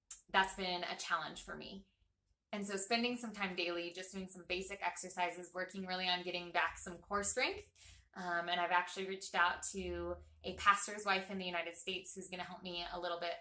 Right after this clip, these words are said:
hopefully, um, with some ideas, just because that's one area that,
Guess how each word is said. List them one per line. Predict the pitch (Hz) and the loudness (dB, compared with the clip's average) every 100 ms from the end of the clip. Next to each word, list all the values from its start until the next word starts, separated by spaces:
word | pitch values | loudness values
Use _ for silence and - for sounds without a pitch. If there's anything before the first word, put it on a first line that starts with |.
| - | -8
hopefully, | 180 - 175 170 170 _ _ _ - | -12 -10 -8 -8 -8 _ _ _ -12
um, | 160 170 165 | -10 -8 -4
with | 175 | 0
some | - 180 | 2 0
ideas, | 160 170 190 220 285 311 - - - - | -4 -6 -2 0 2 2 0 -6 -14 -4
just | 196 | -2
because | 196 202 190 | -2 -4 2
that's | 185 180 | 2 2
one | 196 180 | 0 0
area | 175 180 175 175 | 0 2 2 2
that, | 165 | 0